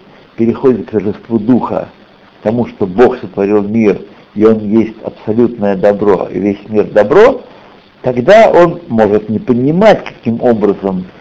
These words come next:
его служение и его действия сейчас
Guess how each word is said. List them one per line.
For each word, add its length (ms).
его 240
служение 640
и 60
его 280
действия 500
сейчас 420